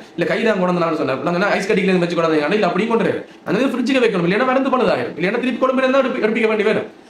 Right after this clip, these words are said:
அப்ப நான் அந்த நர்ஸ்கிட்ட கேட்டேன், "ஏன் நீங்க இப்படி செஞ்சீங்கன்ட்டு?" "இல்ல, அவர் கூட கழிச்சவர், அதனால நான் கண்டுக்காம விட்டேன்ட்டு." இப்படி ஒரு நர்ஸ் சொல்லலாமா? அப்ப நான் அந்த நர்ஸ்கிட்ட கேட்டேன், "ஓகே, அந்த மருந்து இப்ப, அ, நீங்க கொண்டு வைக்கணுமா ஃப்ரிட்ஜுக்கு?" என்ன சொன்னா, "இல்ல, நீங்க வேணா உங்களோட பொறுப்புல வச்சுக்கணும்னு" சொல்லி எனக்கு சொல்றேன்.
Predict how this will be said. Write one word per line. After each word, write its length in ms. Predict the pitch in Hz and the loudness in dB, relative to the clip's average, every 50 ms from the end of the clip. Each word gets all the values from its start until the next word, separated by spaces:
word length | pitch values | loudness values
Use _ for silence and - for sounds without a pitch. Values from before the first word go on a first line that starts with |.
| - - | -12 -6
அப்ப 140 | 180 214 262 | -2 0 0
நான் 120 | 285 277 | 2 2
அந்த 120 | 254 262 | 2 2
நர்ஸ்கிட்ட 180 | 247 247 240 208 | 2 2 2 0
கேட்டேன், 220 | 190 196 233 269 | 2 2 2 0
"ஏன் 80 | 311 311 | 0 0
நீங்க 260 | 262 233 202 202 196 | 0 0 0 0 2
இப்படி 180 | 185 180 185 175 | 2 2 2 0
செஞ்சீங்கன்ட்டு?" 500 | 190 185 170 156 139 123 143 214 311 - - - - | 0 0 0 0 -2 -2 -4 -4 -4 -6 -12 -10 -4
"இல்ல, 140 | 180 175 160 | -2 0 0
அவர் 160 | 156 160 - | 0 -2 -2
கூட 200 | - 240 262 - | -2 0 0 0
கழிச்சவர், 440 | - 175 170 160 160 170 208 208 202 | 0 0 -2 0 0 0 0 2 2
அதனால 140 | 185 180 180 | 2 0 0
நான் 160 | 180 175 160 | 0 -2 -2
கண்டுக்காம 340 | 165 175 180 170 165 156 151 | -2 -2 0 0 0 0 0
விட்டேன்ட்டு." 360 | 147 139 127 107 101 - - - - - | 0 -2 -2 -4 -6 -10 -14 -18 -12 -6
இப்படி 240 | - 175 185 247 269 | -4 -2 0 2 2
ஒரு 120 | 269 226 190 | 4 4 4
நர்ஸ் 320 | 202 247 - - - 185 | 2 2 0 0 -2 -2
சொல்லலாமா? 400 | 202 202 165 120 110 110 - - - - - - - - - - | 0 0 0 -2 -4 -8 -12 -18 -20 -20 -20 -20 -20 -20 -10 -4
அப்ப 60 | - | -2
நான் 220 | 185 214 226 220 214 | 0 0 2 2 2
அந்த 120 | 208 233 | 2 2
நர்ஸ்கிட்ட 200 | 269 254 226 208 | 2 2 0 0
கேட்டேன், 220 | 190 185 208 233 | 0 0 0 0
"ஓகே, 140 | 233 208 185 | 0 0 0
அந்த 120 | 170 170 165 | 0 0 0
மருந்து 280 | 170 190 226 226 220 | 0 0 0 0 0
இப்ப, 240 | 208 214 214 185 175 - - - - - | 2 2 2 0 -2 -4 -8 -10 -4 -2
அ, 260 | 151 139 135 135 139 | 0 2 2 2 2
நீங்க 160 | 156 185 208 | 2 2 2
கொண்டு 220 | 202 202 190 190 202 | 2 2 2 0 2
வைக்கணுமா 240 | 214 240 214 180 | 2 2 0 0
ஃப்ரிட்ஜுக்கு?" 280 | 160 160 180 170 170 147 | 0 -2 -2 -2 0 0
என்ன 200 | 147 165 202 208 | 0 0 0 0
சொன்னா, 120 | 175 170 | 0 0
"இல்ல, 140 | 202 196 185 | 0 0 0
நீங்க 320 | 202 208 233 247 220 202 175 | 0 0 0 2 2 2 2
வேணா 40 | |
உங்களோட 200 | 196 214 208 185 175 | 2 2 2 2 0
பொறுப்புல 220 | 180 175 170 165 | 0 0 0 0
வச்சுக்கணும்னு" 300 | 156 151 160 151 147 135 | 0 0 0 0 -2 0
சொல்லி 160 | 127 156 202 | 0 0 0
எனக்கு 180 | 262 294 302 240 | 0 0 0 0
சொல்றேன். 300 | 190 185 156 117 113 | 0 0 -2 -2 -6